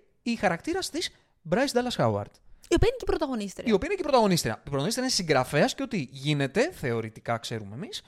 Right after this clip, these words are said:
Speaker 1: διαδραματίζεται στις σελίδες του βιβλίου που γράφει.
Speaker 2: Μμμ.
Speaker 1: Που έχει ως κεντρικό χαρακτήρα τον Argyle που υποδίεται ο Henry Cavill.
Speaker 2: Να.
Speaker 1: Αυτό το γνωρίζουμε.
Speaker 2: Κοίτα.
Speaker 1: Ωραία.
Speaker 2: Ήταν φαν.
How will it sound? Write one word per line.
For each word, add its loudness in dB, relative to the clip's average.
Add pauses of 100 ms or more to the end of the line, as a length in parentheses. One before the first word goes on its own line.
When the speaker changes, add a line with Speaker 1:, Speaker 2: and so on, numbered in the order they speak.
(260)
Speaker 1:
διαδραματίζεται -2
στις -6
σελίδες -4
του -8
βιβλίου -4
που -8
γράφει. 0
Speaker 2:
Μμμ. 0 (480)
Speaker 1:
Που -4
έχει 2
ως -2 (160)
κεντρικό -4
χαρακτήρα -6 (240)
τον -4
Argyle 0
που -4
υποδίεται 0 (220)
ο -10
Henry -4
Cavill. 0
Speaker 2:
Να. -6 (720)
Speaker 1:
Αυτό -6
το 2
γνωρίζουμε. 6 (1160)
Speaker 2:
Κοίτα. 0
Speaker 1:
Ωραία. -2 (1500)
Speaker 2:
Ήταν 2
φαν. 2